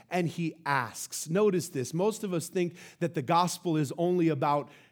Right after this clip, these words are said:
talking and preaching and proclaiming. But here we see a man led by the Spirit listening and asking. We're afraid to listen and ask. Why would he be able to hear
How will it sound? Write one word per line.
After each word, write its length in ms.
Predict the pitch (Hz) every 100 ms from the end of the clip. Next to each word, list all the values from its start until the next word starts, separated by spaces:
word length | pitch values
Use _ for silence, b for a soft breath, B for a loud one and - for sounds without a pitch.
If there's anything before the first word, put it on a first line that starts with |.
| b -
talking 680 | - - 170 165 - 135 123
and 220 | 156 127
preaching 580 | - 185 175 - 151 131
and 200 | 147 139
proclaiming. 880 | 143 139 - 156 175 156 131 104 98 b b b -
But 120 | 156
here 300 | - 202 202
we 160 | 165 147
see 560 | - 156 143 127 123 b b
a 60 | 143
man 360 | 143 147 147
led 260 | 143 151 139
by 120 | 135
the 120 | 127
Spirit 460 | 123 - 147 131 139
listening 520 | 135 147 - 135 123
and 80 | 117
asking. 600 | 110 110 - - 101 82 69 _ _ _ _ _ _ _ _ _ _ _ _ _ _ _ _ _ _ _ _
We're 160 | 170 147
afraid 380 | - 131 123
to 60 | 113
listen 340 | 110 104 113
and 120 | 107 95 90
ask. 200 | - - _ _ _ _ _ _ _ _ _ _ _ _ _ _ _ _ _ _ _ _ _ _ _ _ _ _ _ _ _ _ _ _ _ _ _ _
Why 380 | 143 196 254 302
would 200 | 247 226
he 160 | 170 196
be 180 | 190
able 220 | 180 160 147
to 100 | 135
hear 760 | - - 170 143 110 120